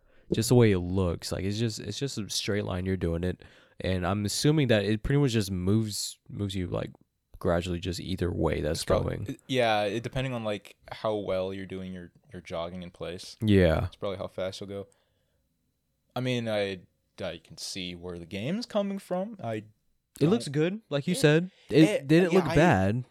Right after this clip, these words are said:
Speaker 2: we were
Speaker 1: like,
Speaker 2: looking at the trailer.
Speaker 1: graphics-wise.
Speaker 2: Um, we were looking at the trailer and we're like, like, <laughs> "Oh my God, this actually looks good." It's like Animal Crossing levels of graphic. Well,
Speaker 1: Oh.
Speaker 2: almost, almost
Speaker 1: Oh.
Speaker 2: Animal Crossing.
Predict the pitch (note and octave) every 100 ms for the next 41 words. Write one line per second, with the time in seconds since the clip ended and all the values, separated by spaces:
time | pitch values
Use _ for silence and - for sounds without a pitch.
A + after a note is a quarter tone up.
0 | - E3 D#3+ A#2+ G#2 B2 C3+ G#2+ - D2
1 | D#2 G2+ - - _ - - D3 D#3+ F#3
2 | G3 E3 - G3+ F3+ C3 C3 B2+ _ _
3 | _ _ C3+ C3+ - G3+ - F3+ C3+ A2+
4 | - E3 - A2+ C#3+ - B2 A#2+ _ -
5 | D3+ A#2 A#2+ B2+ A2+ A2 G2+ - G2+ G2
6 | G2+ F#2 F2+ F#2 F#2 - - G#2 F#2+ -
7 | _ _ _ _ _ _ - - C3 B2+
8 | A#2+ G2 - - A#2 A2 G#2+ D#3+ A2+ -
9 | G#2 G#2 G#2 G#2+